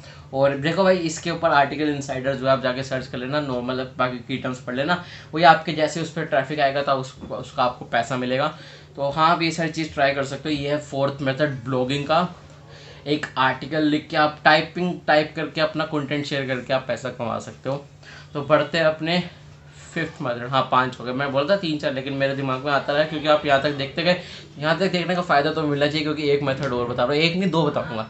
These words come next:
रुको। देखो, जो मैं fifth और sixth method बताने वाला हूँ वो ना मैं एक साथ बताऊँगा, क्योंकि जो fifth और sixth method वाले लोग होते हैं ना, वो मेरे लिए उस category में आता है। देखो, पैसे कमाने हैं,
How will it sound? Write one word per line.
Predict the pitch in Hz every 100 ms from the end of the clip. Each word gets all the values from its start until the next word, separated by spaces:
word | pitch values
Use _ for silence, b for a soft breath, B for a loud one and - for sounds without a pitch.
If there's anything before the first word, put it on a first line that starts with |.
| -
रुको। | 139 - 107 - -
देखो, | - - - 240
जो | 233
मैं | 233 254 240 - -
fifth | - 214 220 -
और | 240
sixth | - - 208 214 196
method | 185 185 170
बताने | 175 156 151
वाला | 147 147
हूँ | 165
वो | 170
ना | 170
मैं | 185 185
एक | 160
साथ | - 165 160
बताऊँगा, | 143 139 139 156
क्योंकि | 156 160 190 190 B B -
जो | 175
fifth | 180 208 -
और | 220 208
sixth | 214 214 190
method | 180 175 175
वाले | 175 175
लोग | 160 160
होते | 143 139
हैं | 135
ना, | 127 156 B B B -
वो | 156
मेरे | 175 175
लिए | 175
उस | 190 185
category | 180 180 180 180
में | 180
आता | 180
है। | 208
देखो, | 240
पैसे | 233 185 175 190
कमाने | 165 135 113
हैं, | 123 123